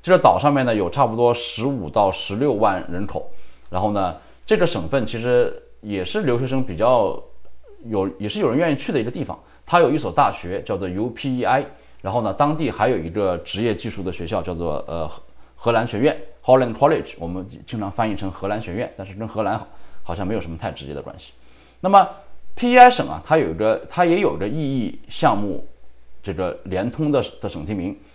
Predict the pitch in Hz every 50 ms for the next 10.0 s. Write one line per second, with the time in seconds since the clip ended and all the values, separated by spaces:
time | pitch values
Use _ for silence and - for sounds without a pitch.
0 | - - - - - 90 92 110 107 104 95 90 - 120 123 - 131 117 98 85
1 | - - - - 190 190 - - 175 180 185 165 - - - - - 135 170 175
2 | 139 85 78 - - 67 - - - - - 80 78 80 82 80 - - - -
3 | - 80 80 76 82 82 95 82 82 80 76 67 60 - - - - - - -
4 | - - - - - 82 87 90 90 - - 110 104 92 73 76 78 69 - -
5 | 190 - - - 208 185 202 226 214 - 160 143 127 113 151 139 117 139 147 123
6 | - - - - - - - - - - - 214 220 196 202 208 208 196 190 -
7 | - - - 127 127 127 127 123 143 - 190 180 - - - - - 80 87 -
8 | - - 151 156 160 151 - - - - - - - - - - 240 240 240 247
9 | 233 233 240 240 156 156 139 120 120 110 95 98 98 113 107 - 117 113 110